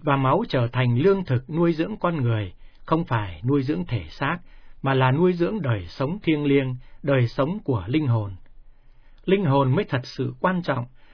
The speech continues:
bởi vì sau khi thể xác chết đi nơi trần gian này, chính linh hồn mới bước vào cuộc sống mai sau. Và cuộc sống đời sau là cuộc sống vĩnh cửu. Thể xác chỉ tạm bợ, trần gian rồi sẽ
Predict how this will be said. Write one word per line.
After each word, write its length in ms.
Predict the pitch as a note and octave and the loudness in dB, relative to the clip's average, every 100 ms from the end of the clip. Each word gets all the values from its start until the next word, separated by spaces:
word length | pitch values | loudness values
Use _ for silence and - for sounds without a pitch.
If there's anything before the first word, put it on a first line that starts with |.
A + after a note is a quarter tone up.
| - | -12
bởi 180 | C#3 B2+ | 0 2
vì 320 | B2 B2+ A#2 | 4 4 2
sau 220 | A2 F#3 F3+ | 0 -2 -2
khi 200 | F#3 F3 | -2 -2
thể 260 | B2+ F#2+ | -2 -4
xác 260 | - D3+ G3 | -4 -4 -4
chết 260 | - G#3+ - | 0 -2 2
đi 220 | F3 E3 | 4 4
nơi 200 | E3 D#3+ - | 4 2 2
trần 300 | B2+ G#2 G2 | -2 -2 -2
gian 240 | D3 D3 | -2 0
này, 260 | A#2 G2 G2 - - - - | -2 -2 -10 -20 -20 -20 -4
chính 220 | G3+ A#3+ | 0 2
linh 160 | G#3 F#3 | 2 2
hồn 480 | B2 B2+ A2 G#2 | 2 2 2 0
mới 160 | B2 F#3 | 2 2
bước 260 | F3+ B3 - | 2 2 2
vào 280 | A#2 G2+ - | -2 -2 -6
cuộc 220 | B2+ - | -6 -6
sống 340 | - C#3 F#3 | -4 -4 -2
mai 180 | D#3 C#3+ | -4 -4
sau. 420 | C3 C3 C3 B2+ - - - - - - | -6 -4 -4 -6 -12 -20 -20 -20 -20 0
Và 120 | D3 C3+ | 2 2
cuộc 200 | C#3 - | -2 0
sống 260 | E3 A3 | 0 0
đời 260 | F3+ C3 A#2 | 2 2 2
sau 340 | - F3 E3+ E3+ - | 2 2 0 -4 -8
là 120 | D3 B2+ | -2 0
cuộc 180 | C3+ B2+ | 0 -2
sống 300 | - D#3 G3 | 0 0 0
vĩnh 220 | E3+ G3+ | -2 -2
cửu. 380 | E3+ A#2+ G2+ F#2+ - - - - - | -2 -2 -4 -12 -20 -20 -20 -20 -12
Thể 200 | - B2+ | 0 0
xác 240 | A2 E3 G#3 - | 2 0 0 -2
chỉ 260 | C3 G#2+ - | -4 -4 -2
tạm 240 | C3 C3 | -4 -2
bợ, 260 | B2 A#2+ A#2+ - - - | 0 0 -4 -14 -20 -4
trần 240 | C#3 B2+ | 2 2
gian 300 | B2 E3+ F3 | 4 2 2
rồi 260 | B2+ G#2+ G2+ | 0 0 -2
sẽ 300 | - - | -8 -8